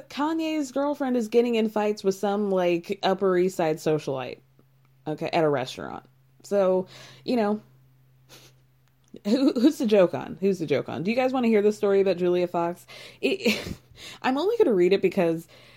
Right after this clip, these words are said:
this chick sounds actually equally, if not more, thirsty than Julia, and they clearly planted this story in Page <laughs> Six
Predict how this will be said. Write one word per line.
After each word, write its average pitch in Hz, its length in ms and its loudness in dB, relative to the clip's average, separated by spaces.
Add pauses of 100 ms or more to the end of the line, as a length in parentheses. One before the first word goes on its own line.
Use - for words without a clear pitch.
(120)
this 254 480 0
chick 262 460 -2
sounds 190 420 0
actually 190 580 -2
equally, 240 600 -2
if 190 120 -2
not 165 200 -6
more, 165 500 -6
thirsty 160 420 -2
than 143 160 -4
Julia, 165 720 -4
and 160 220 -2
they 156 100 -2
clearly 170 500 0
planted 147 520 -6
this 220 180 -2
story 233 380 2
in 240 120 -4
Page 247 260 -2
<laughs> - 60 -6
Six - 440 0